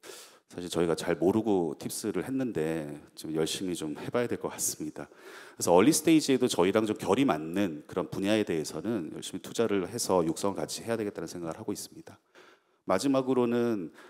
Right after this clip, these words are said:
에버그린 펀드는 만기가 없이 계속 투자와 회수가 돌아가는 그런 펀드예요. 저희가 이미 일 조가 넘는 에이유엠이 되었기 때문에 이것들을, 기존의 투자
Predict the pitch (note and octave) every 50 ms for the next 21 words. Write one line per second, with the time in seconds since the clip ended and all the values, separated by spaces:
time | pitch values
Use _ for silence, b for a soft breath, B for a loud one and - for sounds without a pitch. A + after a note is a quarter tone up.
0 | B B B B B - F#2+ F#2 C#3+ D3+ D#3+ D3+ C#3 - - B2+ A#2 A2+ G#2 A2
1 | G2 F#2 F2 D#2 - - - - - - G2+ G2+ G2 G2 F2+ D#2 C#2+ D2 - F#2+
2 | F#2+ G#2 G#2+ A2+ C#3 C#3+ C#3 B2 E2+ D#2 - - - G2+ F#2+ F2 - - G2+ F#2
3 | E2 - G2 G2+ F#2+ F2 - - - - _ _ _ _ - _ _ _ _ _
4 | _ _ - - E3+ - D3+ C#3+ C3 B2 A2+ A2 G2 G2 G2 F#2+ F#2+ F#2 F2 F2+
5 | - - - D3+ - - C#3 - A2 G2 - - E2 F2+ E2+ E2 D#2+ E2 D#2 D#2
6 | D#2 D2+ - - G#2 A#2 - F#2+ D2+ D2 D2 C#2+ D2+ - - B B B B B
7 | B B B B - F2+ F2+ F#2+ F#2 F2 F2+ F#2 G2 A#2 C#3+ - D#3 D3+ C3+ B2
8 | G2 E2+ D#2+ E2 F2 E2+ D#2+ D#2 D#2+ E2+ F2+ F#2+ F#2 F2+ D#2 D#2 D2+ D2+ E2 -
9 | - E2 D#2 D2 D#2 - C3+ C3+ A#2 F2+ D2 - B B B B B B B B
10 | B B - F#2+ - - G2 F2+ F#2 F2+ F2 E2 - - - G#2 A2 A2+ A2 G#2+
11 | - - - - A2+ A2 G#2 G#2 G2 F#2+ F#2 F2+ F2 D#2+ -